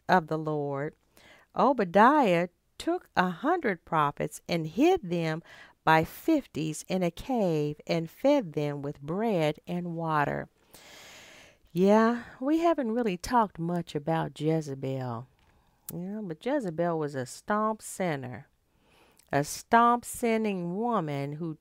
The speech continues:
terrorized people, the people of God. Yeah, Jezebel was something else.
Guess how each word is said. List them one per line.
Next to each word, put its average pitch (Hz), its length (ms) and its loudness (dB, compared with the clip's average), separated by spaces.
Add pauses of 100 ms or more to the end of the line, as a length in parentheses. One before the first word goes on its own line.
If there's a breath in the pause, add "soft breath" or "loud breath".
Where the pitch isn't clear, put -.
terrorized 160 1300 0 (480)
people, 151 600 -6 (420 loud breath)
the 139 140 -2 (120)
people 202 520 -4
of 143 160 -8
God. 156 560 0 (920 soft breath)
Yeah, 139 500 -10 (140)
Jezebel 180 600 -6
was 135 160 -8
something 185 480 -6
else. 160 560 -8